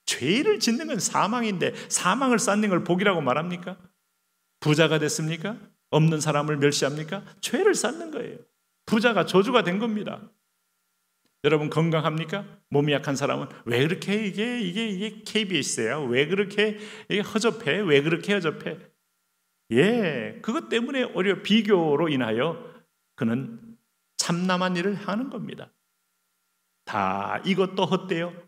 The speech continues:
바람을 잡는 것 같다. 네? 이걸 은사로 보는 눈이 있어요? 올리완으로 보는 눈이 있어요? 다 상대화시켜서 보는 거지. 오 절 보면 "우매자는 팔짱을 끼고 있으면서 자기의 몸만 축내는도다."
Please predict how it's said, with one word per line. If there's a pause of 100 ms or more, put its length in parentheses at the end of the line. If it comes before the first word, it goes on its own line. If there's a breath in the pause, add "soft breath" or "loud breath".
(100)
바람을
잡는
것
같다. (500)
네? (300)
이걸
은사로
보는
눈이
있어요? (260)
올리완으로
보는
눈이
있어요? (460)
다
상대화시켜서
보는
거지. (960)
오
절
보면
"우매자는
팔짱을
끼고
있으면서
자기의
몸만
축내는도다."